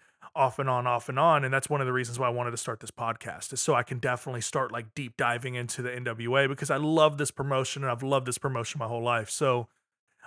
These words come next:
uh, to kinda have my piece in that and, like, my little piece of the pie, e-, essentially, where I'm like, "Oh, you know, I'm still a part of it, just on the other side of it," uh,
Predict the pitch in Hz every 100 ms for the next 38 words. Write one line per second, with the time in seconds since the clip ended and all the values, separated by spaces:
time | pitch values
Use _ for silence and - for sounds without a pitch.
0 | - 135 131 123 123 131 - 139 107 143
1 | 131 131 117 - 139 - 127 120 117 113
2 | - 131 127 117 - 135 127 117 139 131
3 | 120 107 170 226 175 131 - 135 - 131
4 | 117 120 123 147 170 220 494 523 494 453
5 | 415 392 349 349 - 269 254 214 220 196
6 | 180 190 - 185 180 - 175 160 151 -
7 | 165 160 147 139 - 143 139 139 131